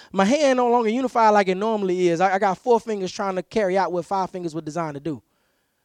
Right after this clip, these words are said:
But when you got unity, then you can accomplish much. When you got unity that's against God, it can go further against God. When you got unity in his word, then you will go,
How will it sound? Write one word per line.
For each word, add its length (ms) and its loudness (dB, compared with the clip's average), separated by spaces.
But 80 2
when 100 0
you 80 4
got 220 4
unity, 320 0
then 180 2
you 60 -2
can 100 -8
accomplish 400 -6
much. 220 0
When 100 -6
you 80 -2
got 240 0
unity 460 -2
that's 240 0
against 500 -8
God, 360 -6
it 120 0
can 80 -6
go 120 -6
further 400 -2
against 400 -4
God. 240 -8
When 100 -10
you 60 -12
got 180 -2
unity 440 -6
in 460 0
his 260 0
word, 500 0
then 240 2
you 100 2
will 140 -2
go, 260 -4